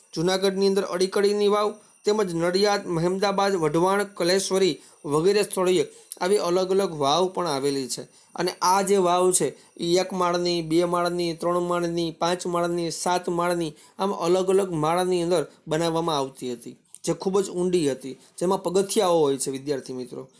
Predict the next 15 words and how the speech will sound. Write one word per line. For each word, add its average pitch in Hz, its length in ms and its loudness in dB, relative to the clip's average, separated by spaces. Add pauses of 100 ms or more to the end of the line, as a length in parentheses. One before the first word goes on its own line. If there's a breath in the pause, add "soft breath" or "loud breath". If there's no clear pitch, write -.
(140 soft breath)
તમે 160 140 -4
જૂનાગઢની 160 540 -2
અંદર 160 200 -2
જાઓ 160 240 0 (260 loud breath)
તો 160 80 -10
ત્યાં 160 180 -6
તમને 160 200 -4
અડીકડીની 156 680 -4
વાવ 143 220 0 (120)
જોવા 131 260 -4
મળે, 123 280 -8 (340 soft breath)
નવઘણ 156 380 0
કૂવો 156 360 -2
જોવા 135 260 -4
મળે. 127 220 -10